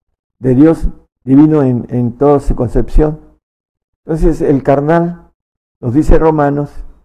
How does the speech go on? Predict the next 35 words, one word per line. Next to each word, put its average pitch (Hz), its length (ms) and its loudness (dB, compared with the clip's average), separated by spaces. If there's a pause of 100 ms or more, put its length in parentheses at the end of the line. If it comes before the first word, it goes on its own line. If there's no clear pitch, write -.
(1080)
ocho, 135 280 -2
cinco, 151 540 -4
seis, 135 380 0
siete, 143 640 -2 (140)
sobre - 220 -8
todo, 139 460 0
dice 156 260 0
que 143 140 -2
el, 120 220 -2 (120)
el 127 160 -4
cinco, 139 760 -6 (720)
que 135 100 -6
los 135 140 -2
que 147 100 0
viven 165 200 4
conforme 156 380 -4
a 151 40 -4
la 139 140 0
carne, 147 420 -4
de 123 120 -4
las 117 160 -6
cosas 131 380 -8
que 117 160 -10
son 120 180 -8
de 127 60 -4
la 123 140 -4
carne 123 300 -8
se 135 140 -10
ocupan. 139 460 -4 (540)
Y 135 120 -2
el 139 100 2
seis, 190 340 0
hermano, 156 380 -6
habla 143 280 -2
de, 120 340 -4